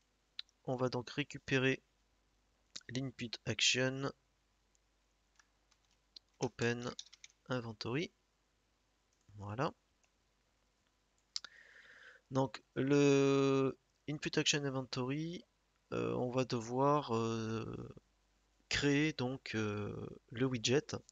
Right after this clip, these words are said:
Nous là ce qu'on va faire en fait c'est qu'on va valider ou pas que l'inventaire a déjà été affiché une fois, donc déjà créé une fois. S'il a déjà été créé, du coup on va éviter de le recréer, on va juste l'afficher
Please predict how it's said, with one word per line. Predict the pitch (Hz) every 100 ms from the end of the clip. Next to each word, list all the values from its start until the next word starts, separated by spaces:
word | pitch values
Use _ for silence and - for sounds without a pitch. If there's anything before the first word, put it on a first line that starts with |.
| - - - - -
Nous | 143 214
là | 185 175
ce | -
qu'on | 135
va | 131
faire | - 196
en |
fait | 170 180 -
c'est |
qu'on | - 120
va | 120 127
valider | 117 156 175 160 165 175
ou | -
pas | 165 175 165
que | - 120 -
l'inventaire | - 131 139 - 135
a |
déjà | 110 151 160
été | 160 143
affiché | 127 117 - 123
une |
fois, | 127 208
donc | 165 120 110
déjà | 147 151 139
créé | - - 170 151
une | 123
fois. | - 170 - - - -
S'il | - 185
a | 156
déjà | 156 156
été | 143 147
créé, | - - 127 220 -
du | 127
coup | 110 202
on | 165
va | 123
éviter | 131 147 - 196
de | 131
le | 120
recréer, | 107 170 - - 135 202
on | 123
va | 123
juste | 120 202 214 -
l'afficher | 123 160 147 - 180